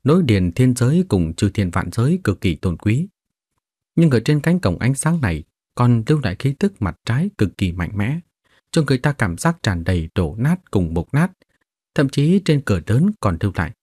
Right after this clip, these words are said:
vết bẩn màu vàng y như vết máu. Thiên giới chi môn, đây là thiên giới chi môn, cự nhiên vào lúc này lại hiện ra. Thiên giới chi môn bỗng nhiên rung động,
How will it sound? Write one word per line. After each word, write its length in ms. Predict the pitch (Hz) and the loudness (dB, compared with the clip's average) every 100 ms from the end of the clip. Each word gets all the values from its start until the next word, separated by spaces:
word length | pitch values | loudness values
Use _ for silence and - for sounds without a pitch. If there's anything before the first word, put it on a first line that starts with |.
| _ | _
vết 160 | 147 147 | -4 -2
bẩn 220 | 92 76 | -4 -4
màu 160 | 95 87 | -4 -4
vàng 240 | - 95 90 - _ | -2 -2 -4 -10 _
y 160 | 117 92 | 0 2
như 180 | 101 82 | 0 0
vết 120 | 113 - | -4 -4
máu. 260 | 110 143 208 _ _ _ _ - | -4 -4 -6 _ _ _ _ -2
Thiên 160 | 107 | 0
giới 260 | 87 101 156 | 0 0 -2
chi 180 | - 90 | -2 -2
môn, 260 | 87 90 85 - _ _ | 0 0 -2 -10 _ _
đây 300 | 104 104 104 98 | 2 4 4 2
là 100 | 85 | 0
thiên 180 | 120 110 | 0 0
giới 160 | 139 165 | -2 0
chi 160 | 156 | -2
môn, 240 | 143 143 139 - _ _ _ _ - | 2 2 0 -6 _ _ _ _ 0
cự 120 | 110 | 2
nhiên 220 | 104 95 90 _ _ | 4 0 0 _ _
vào 120 | - 123 | -2 0
lúc 180 | 165 | 0
này 180 | 131 95 | 0 -2
lại 120 | 104 101 | -2 0
hiện 180 | - - | 0 0
ra. 260 | 131 131 - _ _ _ _ _ _ _ _ _ _ _ _ | -4 -4 -8 _ _ _ _ _ _ _ _ _ _ _ _
Thiên 160 | - 101 | 0 2
giới 140 | 117 | 2
chi 140 | - 101 | 2 2
môn 220 | 92 90 | 2 0
bỗng 180 | 101 117 | 0 0
nhiên 200 | 104 90 85 | 0 -2 -2
rung 220 | 90 78 | -2 0
động, 160 | 85 | -2